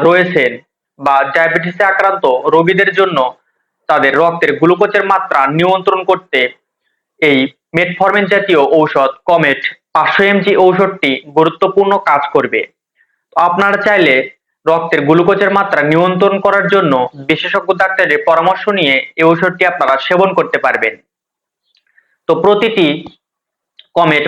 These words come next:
পাঁচশো এমজি ট্যাবলেটের মূল্য মাত্র পাঁচ টাকা। এক পাতায় দশটি ট্যাবলেট পাওয়া যায় যার মূল্য মাত্র পঞ্চাশ টাকা। আপনাদের নিকটবর্তী ফার্মেসিতে একটু ভালো করে খোঁজ নিলে এটি আপনারা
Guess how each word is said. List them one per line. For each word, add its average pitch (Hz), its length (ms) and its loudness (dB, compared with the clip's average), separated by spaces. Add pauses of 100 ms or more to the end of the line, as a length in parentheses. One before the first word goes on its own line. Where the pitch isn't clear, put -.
পাঁচশো 165 300 0
এমজি 202 260 2
ট্যাবলেটের 196 440 0
মূল্য 202 140 4 (140)
মাত্র 156 200 0 (200)
পাঁচ 143 160 2 (140)
টাকা। 117 200 -2 (680)
এক 180 140 0 (100)
পাতায় 170 280 2 (120)
দশটি 165 280 -2
ট্যাবলেট 190 340 0 (100)
পাওয়া 156 240 2
যায় 139 240 0
যার 160 240 2
মূল্য 190 160 4 (140)
মাত্র 165 200 -2 (180)
পঞ্চাশ 160 320 0 (120)
টাকা। 117 200 0 (880)
আপনাদের 156 400 0 (120)
নিকটবর্তী 202 600 0
ফার্মেসিতে 202 460 -2 (140)
একটু 170 180 -4 (120)
ভালো 151 160 2
করে 190 180 0 (100)
খোঁজ 196 140 0 (100)
নিলে 196 160 2 (100)
এটি 156 200 -6
আপনারা 139 220 -2